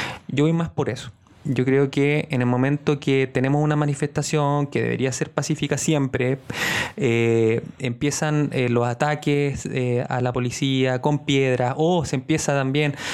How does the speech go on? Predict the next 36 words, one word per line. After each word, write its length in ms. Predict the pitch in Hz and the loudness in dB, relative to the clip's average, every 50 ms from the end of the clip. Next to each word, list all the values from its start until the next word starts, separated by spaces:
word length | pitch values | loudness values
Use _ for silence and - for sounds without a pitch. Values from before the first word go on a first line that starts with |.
| - - - - - - - | -6 -6 -6 -8 -10 -10 -4
a, 1080 | - 127 120 123 127 123 123 123 123 120 117 117 117 120 - - - - - - 135 | -2 0 2 2 2 2 2 2 2 2 2 0 0 0 -2 -4 -6 -8 -10 -6 -4
a 60 | 123 | -4
destruir 500 | 123 117 - - 127 127 131 139 143 143 | -4 -6 -6 -4 -2 0 0 2 2 2
mobiliario 880 | 147 139 135 131 127 131 139 143 147 147 147 143 131 131 131 127 123 123 | 2 2 2 2 2 2 0 0 0 0 0 0 0 2 2 2 2 2
y, 40 | 123 120 120 120 120 - - 123 117 117 117 117 117 - - - - | 2 2 2 0 0 0 0 -2 0 0 2 0 0 0 -2 -4 -2
y, 40 | 120 | 0
y 300 | 123 - - - - 123 | 0 0 -2 -4 -2 -4
los 140 | 123 123 - | -4 -4 -2
postes, 500 | _ 156 151 135 120 - - - 135 131 | _ -2 0 0 -2 -6 -2 0 0 2
el 80 | 127 | 2
alumbrado 420 | 127 123 123 123 127 135 135 135 135 | 0 0 -2 -2 0 0 0 0 0
público. 500 | 156 156 156 160 160 160 - 180 190 - - - - - | 2 2 2 2 2 2 0 0 -2 -2 -6 -14 -14 -4
Yo 120 | - 143 143 | 0 2 2
creo 80 | 180 | 4
que 60 | 180 196 | 4 4
en 40 | |
ese 140 | 202 185 208 | 2 4 2
momento 400 | 202 185 175 190 208 208 214 214 | 2 4 4 4 2 2 2 0
ya 480 | 180 175 185 190 202 208 214 - - 269 - _ - _ | 2 2 2 2 2 2 0 -2 -6 -14 -20 _ -10 _
perdiste 420 | - 143 151 185 - - - 196 | -4 -2 -2 -2 -2 0 0 2
el 120 | 196 196 175 | 4 4 4
derecho 400 | 175 165 175 180 - - 190 190 | 4 2 0 0 0 0 0 2
a 160 | 180 175 170 | 2 2 2
manifestar 600 | 170 165 165 156 - 156 - - 202 - - - - - - - - - - | 2 0 0 0 -2 -4 -2 -2 -2 -2 -2 -8 -18 -20 -20 -20 -20 -14 -10
de 640 | 226 208 202 196 190 165 156 - - 131 127 131 | -8 -6 -4 -4 -4 -4 -4 -4 -4 -4 -2 -2
entrada. 460 | 123 120 123 - - 143 123 123 - - _ _ | -2 -2 0 0 0 0 0 -2 -6 -10 _ _
Tú 120 | - 156 | 0 0
estás 220 | 151 156 160 156 | 0 0 -2 0
delinquiendo 680 | 147 156 143 135 127 117 120 120 160 147 113 104 - - - - | 0 2 2 2 0 0 0 0 0 0 0 -2 -4 -8 -4 -2
y 80 | 131 | -2
eso 160 | 123 - 147 | 0 2 0
hay 100 | 143 139 | 0 2
que 80 | 139 - | 2 2
entenderlo. 640 | 131 123 127 123 110 110 123 120 113 117 107 113 | 0 0 0 0 0 0 0 0 0 -2 -4 -4
O 40 | 113 | -6
sea, 240 | 110 - 131 123 120 | -2 -2 -2 -2 -2